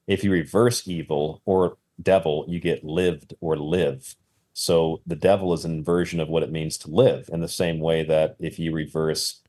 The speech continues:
love, L O V E, evil, or if you reverse life, L I F E, E F I L, you get ethel. And however you pronounce it in both Twilight language and magical context means the same thing. Life,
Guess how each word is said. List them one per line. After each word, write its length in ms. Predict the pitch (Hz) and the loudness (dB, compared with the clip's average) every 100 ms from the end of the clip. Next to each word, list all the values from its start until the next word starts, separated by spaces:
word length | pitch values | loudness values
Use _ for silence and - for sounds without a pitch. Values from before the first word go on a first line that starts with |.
| _ _ | _ _
love, 500 | 80 78 76 85 104 80 | 0 4 4 4 2 -4
L 160 | 80 | -2
O 80 | 80 | -2
V 120 | 78 | -4
E, 460 | 76 73 80 95 110 - _ - | -8 -6 -4 -4 -6 -12 _ -10
evil, 540 | 78 76 80 90 107 - - | -8 -4 -2 -2 -4 -12 -6
or 80 | 80 | -6
if 80 | |
you 80 | 85 | -4
reverse 380 | 80 80 80 - | -4 -2 -4 -4
life, 520 | 73 90 82 85 - _ _ _ _ - | 2 2 2 -4 -14 _ _ _ _ -2
L 160 | 80 | 2
I 100 | 80 | 2
F 260 | 71 78 - | 2 -2 -2
E, 320 | 87 78 82 _ | -4 -4 -6 _
E 180 | 85 82 | -8 -2
F 240 | 82 78 - | 0 0 -2
I 240 | - 80 73 | -2 0 0
L, 400 | 82 78 78 92 _ _ _ _ _ _ - | 0 0 -2 -10 _ _ _ _ _ _ -8
you 80 | 78 | 0
get 300 | 82 - _ _ - | 0 0 _ _ -2
ethel. 420 | 107 - 64 - _ - | -2 -2 -8 -10 _ -8
And 80 | 82 | 2
however 220 | 85 85 | 2 2
you 80 | 78 | -6
pronounce 460 | 80 87 92 - | -2 0 0 -2
it 180 | 80 71 | -6 -6
in 180 | 85 78 | -8 -6
both 240 | 76 78 - | -2 -2 0
Twilight 420 | 95 92 90 82 | 4 6 4 2
language 420 | 87 87 87 85 85 | -2 0 -2 -4 -6
and 280 | 82 78 | -6 -6
magical 600 | 78 82 87 87 85 78 | -4 0 0 0 -4 -6
context 760 | 76 - 78 76 80 82 - - _ _ - | -4 -2 -2 -2 -2 -2 -6 -14 _ _ -4
means 200 | 92 85 | -2 -2
the 60 | |
same 280 | 85 90 82 | -2 -2 -2
thing. 360 | - 90 71 67 _ _ | 0 -2 -2 -10 _ _
Life, 460 | 78 85 87 - - | 2 2 2 -4 -16